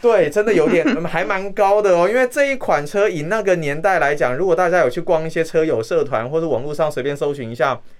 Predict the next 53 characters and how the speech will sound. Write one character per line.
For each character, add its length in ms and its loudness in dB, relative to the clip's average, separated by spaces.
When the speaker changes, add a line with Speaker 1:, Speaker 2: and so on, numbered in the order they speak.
Speaker 1:
应 180 -6
该 220 4
会 160 2
有 140 2
遇 120 -4
到 200 0
一 80 -8
些 260 -2
的 120 -2
问 220 -4
题 200 -8
哦。 100 -6
开 180 -2
到 120 2
现 160 -2
在 100 2
有 80 0
遇 80 -4
过 140 -2
什 100 -8
么 60 -10
状 160 -8
况 120 -6
吗？ 200 -10
Speaker 2:
呃， 220 -2
其 160 -4
实 120 0
蛮 180 2
多 80 2
车 180 -2
友 140 0
就 180 -2
分 160 -2
享 220 -4
这， 160 -12
我 100 -8
们 160 -6
M 200 -4
K 200 0
三 240 -2
这 100 -4
一 60 -2
代 180 0
的 80 -4
Focus 460 -10
有 120 -8
变 220 -6
速 220 -10
箱 240 -10
的 80 -8
通 380 -12
病 140 -6
啊， 140 -14